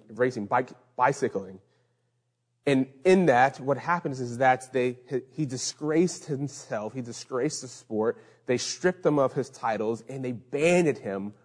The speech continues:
for the rest of his life. He can no longer race professionally in the sport of cycling.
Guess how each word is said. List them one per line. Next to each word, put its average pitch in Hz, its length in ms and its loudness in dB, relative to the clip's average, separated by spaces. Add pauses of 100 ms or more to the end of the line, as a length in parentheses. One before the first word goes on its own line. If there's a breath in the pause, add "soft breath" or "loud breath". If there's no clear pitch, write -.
(100)
for 139 100 -10
the 135 100 -4
rest 175 640 -2
of 123 140 -4
his 110 240 -8
life. 113 260 0
He 127 80 -12
can 120 260 -6
no 175 180 8
longer 156 520 4
race 135 460 -2 (240 soft breath)
professionally 110 840 0 (240 soft breath)
in 120 80 -6
the 113 100 -4
sport - 640 2 (160 loud breath)
of 117 140 -6
cycling. 107 680 -8